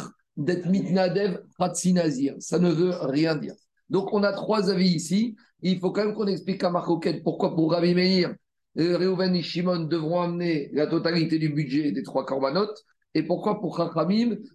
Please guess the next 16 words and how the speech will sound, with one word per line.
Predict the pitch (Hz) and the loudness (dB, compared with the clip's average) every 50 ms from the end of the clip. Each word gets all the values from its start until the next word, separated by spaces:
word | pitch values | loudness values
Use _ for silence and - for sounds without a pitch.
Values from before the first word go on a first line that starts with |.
| _ _ - - | _ _ -4 -2
euh, | 175 180 180 180 180 175 175 170 175 170 | 0 2 2 2 2 4 2 2 2 2
la | 180 175 | 0 0
moitié. | 180 180 165 151 - - - - - - | 0 0 0 -2 -4 -6 -8 -8 -4 -2
Alors, | 151 165 170 - | -2 0 0 0
avant | 190 190 185 226 226 208 | 0 0 2 2 0 2
juste | 180 220 214 180 156 | 2 2 0 2 0
de, | 185 190 180 | 0 0 0
deux | 151 175 | -2 0
minutes, | 175 180 151 - | -2 -2 -2 -2
avant | - 165 185 190 | -2 -2 0 0
juste | 175 185 202 175 | 0 0 0 0
de | 156 196 | -2 -2
voir | 185 170 190 180 170 156 | -2 0 -2 -2 0 0
les | 165 160 | -2 -2
deux | 151 147 175 165 143 | 0 0 0 0 0
avis, | 151 143 170 196 233 220 | 0 0 0 -2 -2 -4